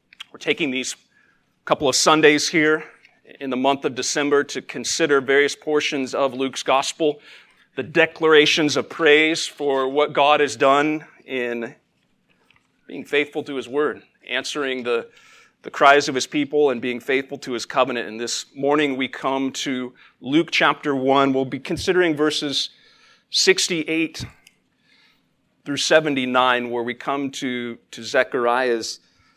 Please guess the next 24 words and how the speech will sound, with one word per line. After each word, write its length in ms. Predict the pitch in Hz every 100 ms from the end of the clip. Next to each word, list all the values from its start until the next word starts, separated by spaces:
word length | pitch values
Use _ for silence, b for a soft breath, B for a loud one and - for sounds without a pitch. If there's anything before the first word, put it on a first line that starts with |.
| _ -
declaration 680 | 135 - 135 131 120 -
of 160 | 117 110
praise. 320 | - 131 131
But 160 | 127 139
in 60 |
order 200 | 143 170
to 120 | 156 131
set 260 | - 156
it 100 | 156
in 120 | 147
the 80 | 127
proper 400 | - 151 143 135
context, 640 | - 156 160 147 135 - 135
we 100 | 131
need 220 | 139 139
to 100 | 139
know 220 | 131 131
a 20 |
little 260 | 131 160 160
bit 160 | 135
about 400 | 131 120 127 127
this 160 | 131 127
proud 380 | - 127 127 127
father 540 | - 120 120 147 160